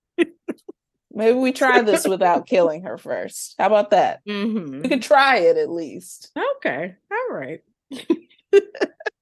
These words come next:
Speaker 2: That's
Speaker 1: I
Speaker 2: all
Speaker 1: will
Speaker 2: I'm
Speaker 1: say,
Speaker 2: saying.
Speaker 1: I wonder if Mar-, wait, did he shoot Marlene in the head?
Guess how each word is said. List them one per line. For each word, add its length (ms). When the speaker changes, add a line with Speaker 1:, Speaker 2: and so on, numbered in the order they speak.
Speaker 2:
That's 200
Speaker 1:
I 20
Speaker 2:
all 120
Speaker 1:
will 140
Speaker 2:
I'm 20
Speaker 1:
say, 120
Speaker 2:
saying. 500
Speaker 1:
I 520
wonder 560
if 100
Mar-, 420
wait, 340
did 80
he 100
shoot 260
Marlene 360
in 140
the 60
head? 260